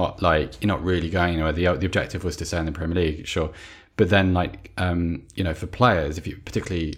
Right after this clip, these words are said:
like, players from abroad, it was the kind of the landing spot in the Premier League for some of them. Whereas now,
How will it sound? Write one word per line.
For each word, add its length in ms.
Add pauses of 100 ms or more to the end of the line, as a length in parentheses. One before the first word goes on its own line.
like, 160
players 200
from 120
abroad, 440
it 100
was 160
the 80
kind 180
of 60
the 80
landing 340
spot 300
in 80
the 60
Premier 260
League 240
for 80
some 200
of 60
them. 200 (400)
Whereas 220
now, 680